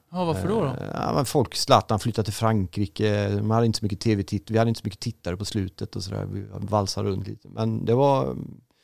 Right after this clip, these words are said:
Speaker 2: de som tittade på oss, vi var inte så jättemånga med T V fyra mått mätt. Eh, de som tittade däremot var ju väldigt dedikerade, får man väl säga, minst lite.
Speaker 1: Ja, som jag minns det så hade ni era olika, liksom,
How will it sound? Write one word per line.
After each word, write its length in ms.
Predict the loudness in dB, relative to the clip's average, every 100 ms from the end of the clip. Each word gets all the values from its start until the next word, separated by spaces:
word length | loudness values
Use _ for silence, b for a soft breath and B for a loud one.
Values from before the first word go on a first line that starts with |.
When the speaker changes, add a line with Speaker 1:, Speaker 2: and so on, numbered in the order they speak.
| b b b 0
Speaker 2:
de 140 | 4
som 140 | 4
tittade 500 | 4 0 2 4 4
på 240 | 6 6 6
oss, 140 | 6
vi 60 | 6
var 80 | 6
inte 100 | 4
så 60 |
jättemånga 400 | 2 2 2 4
med 120 | 2
T 100 | 2
V 60 | 0
fyra 280 | 0 2 4
mått 220 | 2 2
mätt. 320 | -2 -4 -12 _ _ _ _ _ _ _ _ _ _ -12
Eh, 260 | -6 -2
de 220 | 2 2 2
som 120 | 0
tittade 440 | -2 -6 -2 0
däremot 300 | 2 2 2
var 100 | 0
ju 60 | 2
väldigt 480 | 0 -2 -6 _ -20 _ _ _ _ _ _ _ _ _
dedikerade, 800 | -18 -12 -6 -2 0 0 -2 -2
får 140 | -2
man 160 | -2 -2
väl 100 | -2
säga, 200 | -4 -4
minst 360 | -6 -10 -14
lite. 140 | -8 -2
Speaker 1:
Ja, 220 | 0 0
som 180 | 2 4
jag 160 | 6
minns 220 | 6 4
det 80 | 0
så 100 | 2
hade 220 | 2 4
ni 300 | 2 2 2
era 200 | 2 2
olika, 500 | 2 0 -2 0 0
liksom, 360 | 0 -2 -2